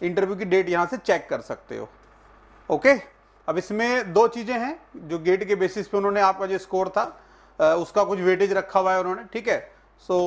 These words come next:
उसके बेसिस पे शॉर्टलिस्टिंग उन्होंने कर लिया है। अब आपका जो मेन सिलेक्शन में रोल प्ले करेंगे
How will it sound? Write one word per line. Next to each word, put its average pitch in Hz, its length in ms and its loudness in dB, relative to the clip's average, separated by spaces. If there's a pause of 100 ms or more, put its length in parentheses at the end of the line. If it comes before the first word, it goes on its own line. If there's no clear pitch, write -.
उसके 185 280 -2
बेसिस 180 340 -2
पे 208 100 0
शॉर्टलिस्टिंग 185 520 0
उन्होंने 202 200 0
कर 240 200 2
लिया 170 240 2
है। - 200 -6 (440)
अब 185 120 4
आपका 220 340 2
जो 254 140 -6
मेन 240 420 -2
सिलेक्शन 196 500 -2
में 220 220 -4
रोल 202 220 2
प्ले 190 240 -4
करेंगे 165 600 -2